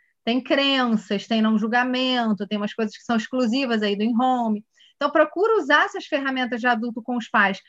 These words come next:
não só no informal, tá? Ele tá no módulo de orientação pra pais, mas você vai atender no formal, no caso Sabrina aí, né, e outros que estão atendendo. E aí você pensa assim, nossa, o que que esses pais estão precisando? E aí você puxa ali uma ferramenta daquelas,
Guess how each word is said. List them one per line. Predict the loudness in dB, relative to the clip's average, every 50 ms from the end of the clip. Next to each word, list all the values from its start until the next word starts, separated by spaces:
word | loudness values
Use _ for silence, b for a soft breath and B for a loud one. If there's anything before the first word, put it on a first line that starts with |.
| b b b
não | -2 0 2 2 2 0
só | 0 4 6 6 6 6
no | 4
informal, | 0 -4 -4 -4 -2 0 2 2 4 2 0 -2 -8 _ _ _ _ _ _ _ _ _ _ _ _ _ _ _
tá? | 0 2 4 4
Ele | 2 2 0
tá | 0 0 0
no | 0 0
módulo | 0 0 0 0 0 -2 -2
de | -2
orientação | -2 0 0 -2 -2 -2 -4 -4 -4 -6 -8
pra | -8 -8
pais, | -6 -2 0 0 0 0 -2 -4 -8 -12 _ _ _ _ _ _ _ -4
mas | -4 -2 -2
você | -2 -2 -2 0
vai | 0 2 2 2
atender | 0 0 -2 -2 0 0 -2
no | -2 -4
formal, | -4 -4 -2 0 0 0 0 0
no | -2 -2
caso | -2 -2 -2 -2 -4 -6
Sabrina | -6 -6 -6 -4 -4 -4 -4 -6 -6
aí, | -6 -6 -6 -6 -4 -6 -6 -4
né, | -4 -4 -4
e | -2
outros | -2 -4 -6 -6 -10 -14
que | -12
estão | -10 -8 -8
atendendo. | -6 -6 -6 -4 -4 -4 -6 -8 B B B B B B B _ 0
E | 2 4
aí | 4 4
você | 2 -2 -2 -2 -2 -2 -4 -8 -8 -2
pensa | 0 2 2 0
assim, | -2 -4 -2
nossa, | 0 0 0 0
o | -4
que | -4 -2
que | -2
esses | -2 -2 -4 0
pais | 2 4 4 4 2
estão | -2 -10
precisando? | -12 -10 -8 -4 -2 -2 0 0
E |
aí | 0 -2
você | -2 -6 -6 -2 0
puxa | 2 4 4 4 2 2 0
ali | 0 2 0 -2 -2 b b b b b _ _
uma | -2 0 2 4 4 4 2 2 2
ferramenta | 0 0 2 2 2 2 0 -2 -4 -4 -4
daquelas, | -6 -6 -4 -4 -6 -6 -6 -8 -12 -16